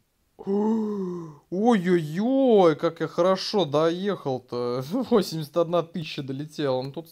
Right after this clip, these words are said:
тут уже надо убавлять. Уф. Мгм, сорок К, сорок К уже плюсом.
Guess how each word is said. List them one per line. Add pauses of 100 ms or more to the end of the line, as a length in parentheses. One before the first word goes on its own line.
тут
уже
надо
убавлять. (1160)
Уф. (800)
Мгм,
сорок
К,
сорок
К
уже
плюсом.